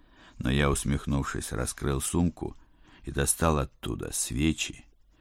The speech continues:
шампанское, приготовленный мамой фруктовый салат и свежий сыр из крысиного молока.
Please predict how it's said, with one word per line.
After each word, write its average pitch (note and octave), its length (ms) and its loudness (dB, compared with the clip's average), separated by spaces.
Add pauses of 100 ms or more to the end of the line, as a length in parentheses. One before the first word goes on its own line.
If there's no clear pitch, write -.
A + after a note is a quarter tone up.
шампанское, - 1000 -2 (380)
приготовленный C#2+ 800 2
мамой C#2+ 320 4
фруктовый C#2 560 -2
салат D2+ 400 0
и B1+ 80 -4
свежий C#2 420 -2
сыр - 320 -2 (100)
из - 140 -4
крысиного C2 640 -4
молока. A1 520 -8